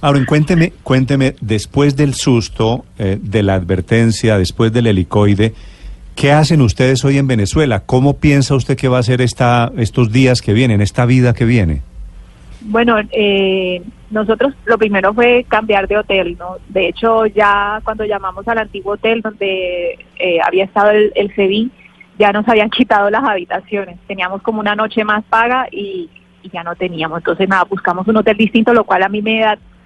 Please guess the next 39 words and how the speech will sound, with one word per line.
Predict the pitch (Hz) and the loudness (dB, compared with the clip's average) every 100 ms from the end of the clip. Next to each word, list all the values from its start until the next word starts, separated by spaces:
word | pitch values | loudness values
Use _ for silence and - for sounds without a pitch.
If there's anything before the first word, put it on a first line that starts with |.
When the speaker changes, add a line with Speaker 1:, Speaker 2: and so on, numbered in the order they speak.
| - | -12
Speaker 2:
me | 220 214 - 214 | -12 -8 -4 0
daba | 202 196 | 2 0
muchísima | 233 - 226 226 233 | -4 -14 -14 -10 -6
tranquilidad | 233 226 220 196 208 | -6 -6 -4 -4 -4
porque | 269 254 | -6 -8
yo | 190 | -8
no | 180 | -8
quería | 240 214 190 | -4 0 0
volver | 208 214 208 | 0 -4 -4
a | 208 | -4
ese | 220 | -4
hotel. | 202 214 294 - - - - | -4 -4 -4 -10 -14 -14 -6
<laughs> | 381 294 - _ _ - - - - - - | 0 0 -2 _ _ -20 -12 -8 -6 -8 -6
Entonces | 220 220 214 214 | -4 -2 -2 -2
cambiamos | - 220 208 202 208 | 0 0 2 0 0
de | 220 | 0
hotel, | 220 247 254 262 262 226 | 2 4 4 4 2 -2
estaba | 220 208 202 | -2 -2 -2
aquí, | 196 240 254 | -2 -2 0
hoy | 226 214 | 0 0
yo | 214 208 | 0 0
tengo | 226 214 | 0 0
una | 226 226 220 | 0 0 0
crónica | 247 226 233 226 220 | 0 2 2 0 0
y | 208 | 0
unos | 202 214 | 0 -4
informes | 233 214 196 208 | -2 -2 -2 -4
a | 214 | -4
cámara | 185 196 214 | -2 -2 0
pendientes, | 214 190 220 240 240 233 240 226 | -2 -2 2 2 2 2 2 0
luego | 196 185 214 | -2 0 2
de | 226 | 2
eso | 190 202 | 0 -4
ya | 202 202 196 202 | -2 2 2 0
estoy | 208 - 196 | -4 -4 0
a | 190 | 0
disposición, | 208 - 214 214 - 185 - | 0 -2 -4 -6 -8 -8 -6
pues, | 208 | -2
de, | 220 214 190 | 0 0 0